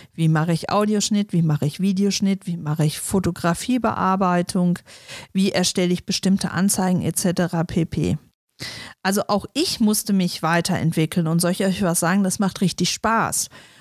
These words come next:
Und das hat was damit zu tun, was der Einzelne einbringt, auch für einen Arbeitgeber, dass er bereit ist, sich immer weiter zu entwickeln.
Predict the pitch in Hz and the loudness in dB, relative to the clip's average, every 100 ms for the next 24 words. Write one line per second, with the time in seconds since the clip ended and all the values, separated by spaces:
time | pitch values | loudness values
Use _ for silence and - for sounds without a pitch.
0 | - - 185 185 311 254 214 202 214 - | -10 -4 -2 0 0 0 0 0 -2 0
1 | 202 208 208 226 208 - 233 220 190 - | 0 0 0 -2 -2 0 2 2 0 -2
2 | - 175 233 254 247 208 175 85 214 226 | -2 0 0 0 2 2 0 0 0 2
3 | 226 214 - 185 214 127 165 170 - 180 | 0 0 0 -2 -2 0 2 0 0 0
4 | 262 220 - 185 180 180 180 180 160 160 | 2 0 -2 -2 0 0 -2 -2 -2 -2
5 | 147 170 208 277 - 214 - - - - | -2 0 0 0 -2 -2 -2 -6 -14 -16
6 | - 196 - - 226 247 233 208 190 180 | -2 -2 -2 -2 0 2 0 0 0 0
7 | 208 220 196 - - - 180 185 170 165 | 0 -2 -2 -2 -2 0 2 2 2 2
8 | 110 147 | 2 0